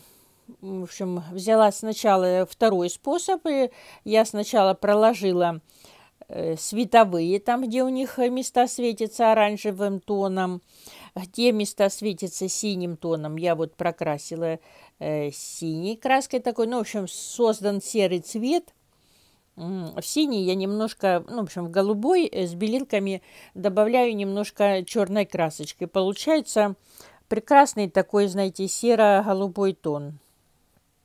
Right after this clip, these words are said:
И, э, в изгибах, ну, в общем, я н-, смотрю на картинке, как у птицы, где что светится, и там добавляю оранжевые или серые,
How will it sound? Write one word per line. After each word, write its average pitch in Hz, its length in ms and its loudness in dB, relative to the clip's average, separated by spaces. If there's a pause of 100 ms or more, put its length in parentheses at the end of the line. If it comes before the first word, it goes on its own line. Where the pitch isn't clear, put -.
(1200)
И, 254 400 2 (420)
э, 170 260 0
в 175 240 -4
изгибах, 247 1120 4
ну, 311 140 -2
в 302 40 -2
общем, 262 220 -4
я 277 180 2
н-, 240 200 -6
смотрю 254 380 -6
на 233 160 -2
картинке, 240 560 0
как 247 280 2
у 226 60 0
птицы, - 540 -6
где 214 240 0
что - 220 -4
светится, 233 920 0 (500)
и 233 100 -8
там 339 280 2
добавляю 233 600 4
оранжевые 226 560 0
или 240 140 -2
серые, 220 400 -2